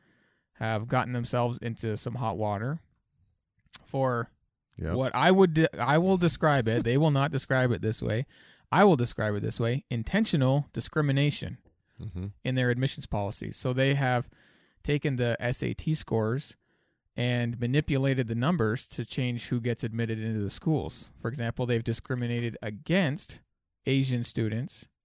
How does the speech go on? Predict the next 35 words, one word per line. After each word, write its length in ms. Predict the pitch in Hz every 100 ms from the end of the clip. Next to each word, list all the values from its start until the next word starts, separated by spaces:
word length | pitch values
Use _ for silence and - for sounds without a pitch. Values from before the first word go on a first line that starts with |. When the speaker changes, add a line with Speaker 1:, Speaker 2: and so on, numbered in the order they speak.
| _
Speaker 1:
and 180 | 113 117
white 240 | 123 170
students 500 | - 107 98 123 - - _ _ _ _ _ _ _ -
who 160 | 135
have 140 | 139 127
historically 720 | 117 - 120 117 - 117 110
scored 400 | - 120 120 - _
higher 560 | - 190 196 107 160 - _ -
on 120 | 120
the 100 | 117
S 160 | 110 -
A 80 | 107
T 180 | - 104
scores. 420 | - 98 120 - _ _ - - _ _
So 180 | - 147
you, 260 | 131 143 139
you 240 | - 143 151
almost, 260 | 143 135
like, 160 | 131 123
are 100 | 117
penalized 720 | - 214 214 113 101 98 -
because 260 | 113 117
of 60 | 110
your 140 | 104
race. 500 | 101 95 117 - - -
Speaker 2:
Right. 80 | -
Speaker 1:
And 120 | 135
then 200 | 131 131
they 240 | 123 120 120
have 160 | 110
taken 540 | - 113 - 110 110 143 -
other 200 | 135 143
minorities 560 | 131 120 113 113 120 120
like 160 | 104
blacks 480 | 120 131 110 143 -